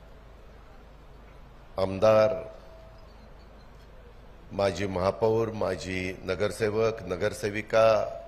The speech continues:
पुणे परिसरातील जमलेले सगळे प्रतिष्ठित नागरिक,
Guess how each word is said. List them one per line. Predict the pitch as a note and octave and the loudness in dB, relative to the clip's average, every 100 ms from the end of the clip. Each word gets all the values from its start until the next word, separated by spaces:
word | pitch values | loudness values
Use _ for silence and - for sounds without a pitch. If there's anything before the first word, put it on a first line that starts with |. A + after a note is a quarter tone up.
| - - - - - - - - - | -18 -20 -20 -20 -20 -20 -20 -12 -2
पुणे | G#2 | 2
परिसरातील | A2 A2 G#2 G2 G2+ G#2+ G#2+ G#2+ F#2 | 4 4 4 -2 2 4 4 -2 -2
जमलेले | G2+ G2+ G2+ G#2 | -2 0 -2 -2
सगळे | G#2 F2 G#2 | -4 -2 -4
प्रतिष्ठित | - F#2+ G2 F2 G2 - | -2 -6 -6 -8 -10 -6
नागरिक, | F#2 F#2 G2 A2+ A2 | -4 -2 -2 -2 -2